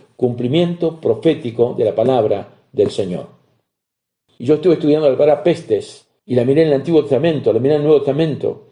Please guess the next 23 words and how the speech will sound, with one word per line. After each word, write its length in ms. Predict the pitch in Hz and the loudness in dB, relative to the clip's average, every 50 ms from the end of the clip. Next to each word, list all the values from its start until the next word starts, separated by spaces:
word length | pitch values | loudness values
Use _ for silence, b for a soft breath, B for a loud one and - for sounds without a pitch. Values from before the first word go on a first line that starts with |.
| _ _ | _ _
y 140 | - 139 135 | -6 -2 0
me 80 | 147 | 2
di 120 | 160 175 180 | 2 2 2
cuenta 420 | 185 190 185 175 143 - 113 110 | 2 0 0 0 0 0 0 0
que 80 | 127 127 | 0 0
en 80 | 120 | 0
el 120 | 123 120 120 | 0 2 4
hebreo 520 | 120 120 139 165 160 123 95 85 - - - _ _ _ _ _ - | 4 4 4 4 2 2 0 -2 -6 -12 -20 _ _ _ _ _ 0
del 120 | 123 113 | 2 2
Antiguo 320 | 107 113 113 165 156 143 | 2 0 -2 0 0 2
Testamento 800 | 135 143 135 - 135 143 156 143 113 - - 98 - - - - _ b b b b b b _ | 2 0 0 0 -2 -2 -2 -2 -4 -2 -4 -4 -4 -4 -10 -20 _ b b b b b b _
la 160 | - 120 110 | -4 -2 0
palabra 440 | - 143 147 156 156 143 - - - | 2 2 2 2 2 0 -2 -2 0
plaga 500 | 147 143 143 151 143 113 107 92 85 - | 2 2 2 2 0 0 -2 -4 -4 -2
es 140 | - 135 123 | -2 0 0
la 120 | 123 113 113 | 0 0 0
misma 640 | 143 170 190 - - 101 95 87 87 92 - - | 0 -2 -2 -2 -6 -8 -8 -8 -8 -10 -12 -4
que 120 | _ 127 - | _ -2 -2
pestes 480 | - - 147 131 - - 123 104 104 | 2 0 0 0 0 -2 -2 0 0
en 80 | 131 117 | -2 -2
el 80 | 117 131 | 0 2
Nuevo 180 | 135 123 113 | 2 2 2
Testamento. 600 | - 104 107 98 92 82 71 - - - - - | 0 -2 -6 -6 -8 -8 -10 -12 -14 -16 -18 -18